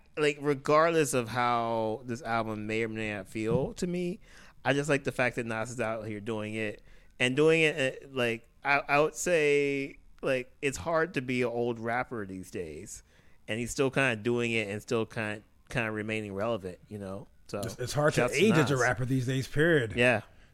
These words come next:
Speaker 1: Yeah.
Speaker 2: Yeah. Um, you said something that kinda gave me a thought.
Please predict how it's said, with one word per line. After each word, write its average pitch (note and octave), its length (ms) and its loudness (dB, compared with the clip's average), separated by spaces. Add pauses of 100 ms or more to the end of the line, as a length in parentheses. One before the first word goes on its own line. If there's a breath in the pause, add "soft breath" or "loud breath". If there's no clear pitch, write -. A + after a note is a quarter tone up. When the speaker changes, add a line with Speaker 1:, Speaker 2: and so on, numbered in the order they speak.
(100)
Speaker 1:
Yeah. A#2+ 260 2
Speaker 2:
Yeah. C3 200 0 (840 soft breath)
Um, F3+ 420 -2
you F#3+ 200 0
said D#4 180 2
something C4+ 260 4
that G3 140 4
kinda D#3 320 0 (680)
gave E3+ 160 0
me E3+ 80 2
a A#2 120 0
thought. D3 480 -2